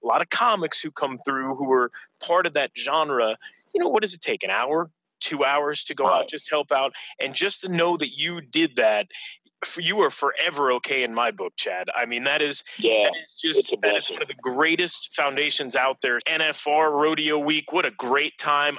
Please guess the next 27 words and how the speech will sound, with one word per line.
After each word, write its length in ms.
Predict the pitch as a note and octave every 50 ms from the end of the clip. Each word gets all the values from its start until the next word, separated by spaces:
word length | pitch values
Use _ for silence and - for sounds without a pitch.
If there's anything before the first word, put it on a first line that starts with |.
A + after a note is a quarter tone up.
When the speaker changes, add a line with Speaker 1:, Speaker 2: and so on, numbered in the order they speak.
| -
Speaker 1:
I 80 | - F3
cannot 580 | F3 - D#3+ C#3+ C3 C3 C3+ C#3+ C#3+ D3+ F3 - - D#3
wait 400 | C3+ A#2+ B2 D#3 E3 D#3+ D#3+ - -
to 120 | - C#3
get 200 | A#2+ B2 D3 E3 - -
down 340 | C#3+ C#3 C3+ C#3 C#3 C3+ C3
there. 280 | C3+ B2+ B2+ C3 B2 - - - - -
The 100 | F#3 F3+
Strip 680 | - - - - - - F3+ F#3+ A#3 C4 D#4 F4 - - - -
is 200 | E3+ D3+ C#3 -
rocking. 380 | D3+ C#3+ B2+ B2 B2 - D#3 D3+
I 60 | E3
mean, 120 | F3+ F#3 F3+
have 120 | A3 A#3+
you 160 | C4+ E4 D#4 - -
ever 280 | E3+ G3+ A3+ C4+ C4+
seen 320 | B3 - - - F#3+ G3 A3
it 100 | A#3+ G#3
like 220 | G3+ A3 B3 A3 -
this? 260 | C4 C#4 D4+ D4 - - - - -
N 100 | D4 D#4+ F4+
F 140 | D#4+ - D4
R 160 | C#4 - -
is 100 | G#3 -
crazy 460 | - - C4 D4 F4+ A#4 G#4 F#4 F4
this 240 | G#3+ - G3 - -
year. 220 | C#3 A#2+ G#2 F#2+